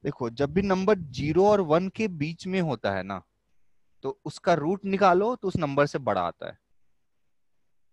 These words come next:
सही है, तो इसलिए ये बड़ा है। इसमें root two से multiply कर रहे हैं तो ये बड़ा हो जाएगा। तो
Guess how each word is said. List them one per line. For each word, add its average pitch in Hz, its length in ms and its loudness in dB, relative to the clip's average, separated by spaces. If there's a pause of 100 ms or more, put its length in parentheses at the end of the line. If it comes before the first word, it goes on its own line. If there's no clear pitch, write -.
(360)
सही 165 220 2
है, 240 80 2 (1080)
तो 151 60 -8
इसलिए 170 340 0
ये 190 120 6
बड़ा 196 280 4
है। 185 220 2
इसमें 180 220 0
root 190 240 -2
two 214 140 -6
से 226 100 0
multiply 196 520 2
कर 196 180 2
रहे 196 80 2
हैं 202 100 0
तो 185 80 -4
ये 160 140 0
बड़ा 120 220 2
हो 98 100 0
जाएगा। 98 160 -2
तो 143 120 -8